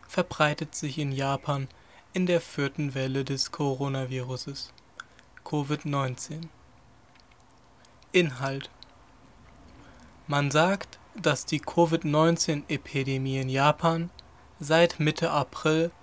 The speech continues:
zweitausendeinundzwanzig in der vierten Welle sein soll.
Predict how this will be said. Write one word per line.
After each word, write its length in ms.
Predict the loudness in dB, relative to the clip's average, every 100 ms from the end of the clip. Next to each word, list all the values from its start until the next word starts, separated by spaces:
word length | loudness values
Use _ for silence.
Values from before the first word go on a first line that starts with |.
| -8
zweitausendeinundzwanzig 1600 | 2 4 4 2 -2 -2 -4 -4 -2 -2 0 0 0 -4 -6 -10 -20 -20 -20 -20 0
in 160 | 2
der 160 | 4 2
vierten 480 | 0 -2 -2 -4 0
Welle 260 | 2 2
sein 320 | 0 -2 -4 -4
soll. 240 | -6